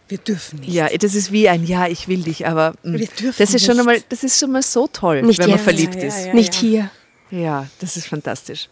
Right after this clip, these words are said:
Speaker 2: Okay. Mhm.
Speaker 3: Es war ein komisches Gefühl in diesem Moment. Ich war ein
Speaker 2: Mhm.
Speaker 3: wenig traurig, aber gleichzeitig auch total berauscht. Ich fühlte mich stark und trotz des Korbes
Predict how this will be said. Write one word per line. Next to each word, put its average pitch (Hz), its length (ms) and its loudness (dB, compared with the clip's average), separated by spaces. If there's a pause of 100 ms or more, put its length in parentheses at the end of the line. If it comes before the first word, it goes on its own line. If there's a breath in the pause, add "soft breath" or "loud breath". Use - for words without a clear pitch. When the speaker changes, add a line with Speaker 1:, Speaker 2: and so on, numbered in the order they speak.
(100)
Speaker 2:
Okay. 185 300 -8 (120)
Mhm. 170 300 -10 (360 loud breath)
Speaker 3:
Es 208 180 -2
war 202 80 6
ein 220 100 4
komisches 220 460 0
Gefühl 214 340 -2
in 214 100 4
diesem 202 260 -2
Moment. 185 520 -4 (240)
Ich - 160 -14
war 196 80 2
ein 196 80 4
Speaker 2:
Mhm. 202 60 2
Speaker 3:
wenig 202 240 4
traurig, 190 440 0
aber 196 160 -4 (120)
gleichzeitig - 640 -6
auch - 80 -10
total - 500 -6
berauscht. 185 720 -4 (460 soft breath)
Ich - 100 -16
fühlte 185 260 -2
mich - 280 -2
stark 175 360 -4
und 185 220 -6
trotz - 240 -6
des - 160 -4
Korbes 196 400 -2